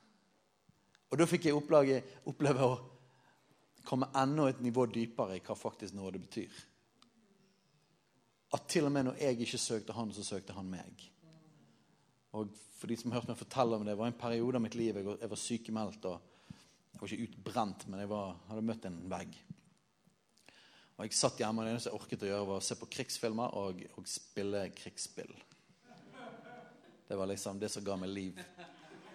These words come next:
Og skyte andre, jeg vet ikke hvor. Men, eh, og på en måte det som ble så tydelig for meg, var at mens jeg var der og ikke søkte han, så søkte han meg.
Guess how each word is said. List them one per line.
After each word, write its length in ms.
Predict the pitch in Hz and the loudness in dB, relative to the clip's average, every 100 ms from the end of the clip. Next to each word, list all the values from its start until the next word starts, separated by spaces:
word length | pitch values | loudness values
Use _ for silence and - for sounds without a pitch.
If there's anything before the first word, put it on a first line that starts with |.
| - - - | -18 -10 -4
Og 40 | |
skyte 360 | - 135 131 139 | 2 4 8 8
andre, 240 | 117 117 107 | 8 8 8
jeg 100 | 127 | 8
vet 140 | 120 | 6
ikke 80 | - | 0
hvor. 100 | 85 - - - - - | -10 -14 -16 -14 -8 6
Men, 240 | 139 139 | 8 10
eh, 180 | 139 135 127 - - - - - - - - - - - - - - - - - - - - - - - - - - - - - - _ - - - - _ _ _ | 10 8 6 -4 -10 -10 -12 -14 -16 -18 -20 -20 -20 -20 -20 -20 -20 -10 -8 -8 -16 -20 -20 -20 -20 -20 -20 -20 -20 -20 -20 -20 -20 _ -20 -20 -20 -20 _ _ _
og 120 | 131 | 2
på 80 | 131 | 4
en 60 | 143 | 6
måte 140 | 139 156 | 8 8
det 120 | 160 | 8
som 80 | 151 | 6
ble 120 | 156 | 4
så 80 | 151 | 4
tydelig 340 | - 143 147 147 | 4 4 4 2
for 120 | 117 | 2
meg, 80 | 110 | 6
var 140 | 120 117 | 6 4
at 60 | - - - | 0 -18 -4
mens 440 | 143 185 196 175 156 | 4 8 8 8 6
jeg 80 | 135 131 | 6 12
var 240 | 165 143 127 | 12 12 12
der 240 | 127 117 | 10 10
og 80 | 147 | 4
ikke 280 | 165 - 175 | 6 6 8
søkte 480 | - - 117 - 127 127 | 6 8 6 4 0 2
han, 160 | 92 87 - - - _ _ _ _ | 0 -2 -12 -20 -20 _ _ _ _
så 80 | - 147 | -4 2
søkte 280 | 139 127 143 | 2 2 2
han 120 | 135 | 2
meg. 380 | 147 98 - | 2 -2 -6